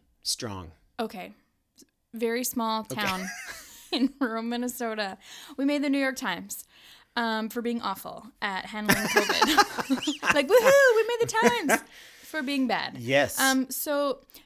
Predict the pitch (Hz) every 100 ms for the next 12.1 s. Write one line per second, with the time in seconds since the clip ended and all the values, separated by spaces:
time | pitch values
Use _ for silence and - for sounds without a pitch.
0 | - 277 269 359 - 320 262 233 220 220
1 | 220 220 240 - 214 - 262 262 277 285
2 | 233 233 214 196 202 202 214 - - 220
3 | 233 220 214 214 - 190 262 - 214 202
4 | 202 226 240 240 240 208 202 214 220 208
5 | 202 190 208 226 220 208 196 - 160 160
6 | 208 170 190 202 196 196 156 175 214 214
7 | 220 240 220 131 165 320 330 330 311 294
8 | 381 233 196 190 120 117 101 247 247 240
9 | - 233 233 220 - 233 226 214 196 202
10 | 214 202 202 202 196 190 185 190 190 190
11 | 185 185 185 180 180 180 175 277 - -
12 | -